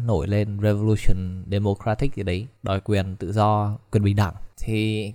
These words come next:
cái người nổi loạn này đã bắt đầu đòi hỏi những cái công ty chuối này phải, ờ, cung cấp những cái quyền cơ bản cho công nhân này, ờ, phải có lương cơ bản hoặc là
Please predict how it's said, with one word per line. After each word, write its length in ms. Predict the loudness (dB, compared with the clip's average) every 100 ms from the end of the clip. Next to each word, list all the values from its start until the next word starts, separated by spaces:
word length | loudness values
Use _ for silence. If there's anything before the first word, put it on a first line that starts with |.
| -6
cái 140 | -4
người 260 | 2 4 4
nổi 200 | 4 2
loạn 220 | 2 0
này 180 | 0 0
đã 120 | 0
bắt 120 | 0
đầu 400 | 0 0 0 -4 -6
đòi 140 | -2 0
hỏi 240 | 2 -2
những 100 | -4
cái 80 | -8
công 160 | -6 -2
ty 140 | 0
chuối 240 | 2 2
này 440 | 2 -2 -4 -4 -8
phải, 400 | -4 -2 -2 -6 -10
ờ, 220 | -10 -8 -8
cung 140 | -8
cấp 180 | -6 -6
những 120 | -6
cái 100 | -8
quyền 220 | -4 -4
cơ 160 | -2 0
bản 200 | 0 0 -4
cho 220 | -6 -6
công 220 | -6 -4
nhân 160 | -2 0
này, 280 | -2 -4 -6 _ -14
ờ, 380 | -8 -6 -6 -8
phải 120 | -10
có 140 | -6 -2
lương 220 | -2 -2
cơ 160 | 0
bản 280 | 2 2 0 -6
hoặc 160 | -6
là 420 | -4 -2 -4 -6